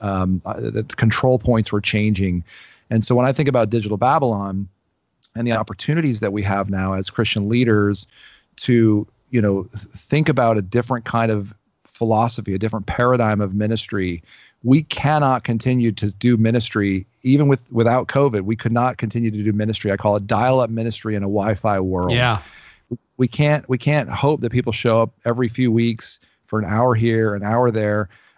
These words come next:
Speaker 1: I think I was just talking to my friend Gabe Lyons yesterday, where, where he was saying that, that he, his daughter, his son, they're all starting these Zoom discipleship groups. I, you know, I don't wanna speak out of turn about, about their family, but, like, I'm hearing from him and others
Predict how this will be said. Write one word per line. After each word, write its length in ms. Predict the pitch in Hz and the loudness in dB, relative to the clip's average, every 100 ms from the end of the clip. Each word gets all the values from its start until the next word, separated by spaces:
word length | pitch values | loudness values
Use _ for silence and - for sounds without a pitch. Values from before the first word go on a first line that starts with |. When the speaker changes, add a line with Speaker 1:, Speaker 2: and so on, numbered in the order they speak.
| - | -6
Speaker 1:
I 120 | 120 | -4
think 300 | 139 156 123 - 117 | -2 -4 -4 -12 -4
I 80 | |
was 100 | 117 | -4
just 120 | 113 113 | -2 -2
talking 240 | 120 123 | -2 0
to 40 | |
my 120 | 120 117 | -4 -4
friend 260 | 123 120 | -4 -2
Gabe 280 | 113 113 120 120 | 0 -2 -2 -4
Lyons 420 | 110 113 120 113 | -2 -2 -2 -2
yesterday, 400 | 120 139 - 101 | -2 -2 -2 -4
where, 220 | 95 98 104 | -2 -2 -2
where 180 | 110 | -2
he 120 | 101 110 | 0 0
was 120 | 104 | 2
saying 280 | 110 107 107 | 2 2 2
that, 180 | 101 - _ | 0 -2 _
that 160 | 107 95 - - | -4 -4 -12 -20
he, 440 | - 123 120 120 113 | -2 2 4 4 4
his 260 | 107 98 | 4 2
daughter, 480 | 98 107 117 113 110 | 2 4 4 4 4
his 140 | 101 | 2
son, 360 | - 117 113 113 | 0 0 2 2
they're 180 | 110 113 | 2 2
all 80 | 107 | 0
starting 340 | - 110 107 | 0 0 0
these 160 | 104 101 | -2 -4
Zoom 560 | 101 110 113 117 113 95 - _ _ | -2 0 2 2 0 -4 -14 _ _
discipleship 720 | - - 117 123 123 - 117 | -12 -2 -2 0 -2 0 -2
groups. 380 | 113 117 113 110 | 0 2 2 0
I, 60 | 110 113 | -2 -4
you 120 | 120 | -8
know, 60 | 104 | -6
I 20 | |
don't 80 | 101 | -4
wanna 80 | 101 | -4
speak 240 | - 113 | -2 0
out 140 | 107 | 0
of 60 | 104 | 0
turn 240 | 113 107 107 | -2 -2 -2
about, 280 | 110 107 113 | 0 -2 -2
about 300 | 107 104 98 | -4 -4 -2
their 140 | 113 | -2
family, 400 | - 120 123 113 | 0 0 2 0
but, 240 | 101 107 101 | 0 -2 -2
like, 140 | 107 | -2
I'm 160 | 110 95 | 0 2
hearing 260 | 127 123 | 2 2
from 140 | 110 104 | 2 2
him 200 | 117 113 | 2 2
and 80 | |
others 400 | 107 120 113 110 | 2 2 2 2